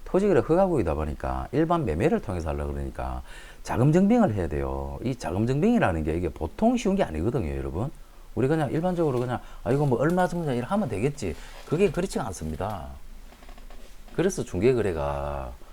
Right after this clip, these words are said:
얼어붙어 있는 겁니다. 규제잖아요, 규제. 토-, 투기지역, 투기과일지구, 조성대상지역,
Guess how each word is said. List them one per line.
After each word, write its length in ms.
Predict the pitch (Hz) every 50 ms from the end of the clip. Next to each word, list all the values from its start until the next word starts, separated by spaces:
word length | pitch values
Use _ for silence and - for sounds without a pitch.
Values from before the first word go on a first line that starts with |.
| - -
얼어붙어 400 | - - 165 113 127 123 - 104
있는 160 | 78 78 76
겁니다. 460 | 87 98 98 80 67 69 64 64 64 65 - - -
규제잖아요, 680 | - 90 101 151 202 226 190 90 76 67 67 65 65 - -
규제. 320 | - 78 73 101 98 85 - - - - - - - - - - - - - - - - - - - - - - - - - - - - - - - - - - -
토-, 220 | - - 151 143 -
투기지역, 520 | - - 160 170 185 151 151 147 147 143
투기과일지구, 840 | - - 135 143 135 117 110 104 110 110 110 113 117 143 170 175 - - - - -
조성대상지역, 880 | - 101 90 104 120 110 101 - - 113 113 104 104 110 135 170 208